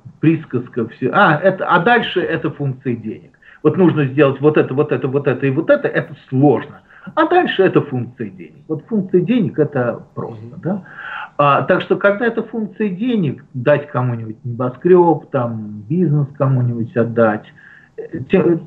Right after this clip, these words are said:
Speaker 1: отдаешь, тем более, не свое,
Speaker 2: Ну,
Speaker 1: не,
Speaker 2: конечно.
Speaker 1: не говоря, а, а государственное, а,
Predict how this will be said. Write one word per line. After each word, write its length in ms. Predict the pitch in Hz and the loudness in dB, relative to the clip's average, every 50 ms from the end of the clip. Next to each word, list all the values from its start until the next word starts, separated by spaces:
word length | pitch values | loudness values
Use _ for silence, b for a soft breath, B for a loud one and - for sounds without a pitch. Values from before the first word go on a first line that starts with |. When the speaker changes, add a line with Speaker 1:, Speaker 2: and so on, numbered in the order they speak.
| - - | -12 -8
Speaker 1:
отдаешь, 640 | - - 143 151 147 139 156 160 165 147 131 - - - 127 | -2 0 0 2 2 2 4 6 6 6 4 4 -2 -8 -8
тем 100 | 131 139 | -6 -2
более, 220 | 143 139 127 123 | 0 0 0 0
не 200 | 127 127 131 131 | 0 0 0 -2
свое, 420 | - - 151 143 151 170 170 165 151 | -2 0 2 4 4 4 2 0 -4
Speaker 2:
Ну, 100 | 120 107 | -6 -6
Speaker 1:
не, 40 | 104 | -6
Speaker 2:
конечно. 260 | 101 - 165 - 113 | -8 -8 -8 -6 -6
Speaker 1:
не 120 | 110 113 104 | -6 -6 -2
говоря, 480 | 110 123 120 120 120 117 113 110 104 - _ _ _ _ _ _ _ _ _ | 0 2 4 6 6 6 4 2 -2 -4 _ _ _ _ _ _ _ _ _
а, 400 | 139 131 127 127 123 127 135 135 | 0 2 2 4 2 2 2 0
а 40 | 127 - | 0 -2
государственное, 800 | _ _ _ - 160 196 185 190 - - 135 120 113 110 101 104 - b b b b b _ | _ _ _ -2 0 2 2 2 -2 -8 -10 -10 -10 -12 -16 -20 -20 b b b b b _
а, 400 | - 147 135 135 139 139 135 - | -12 -10 -4 -2 -2 -2 -2 -6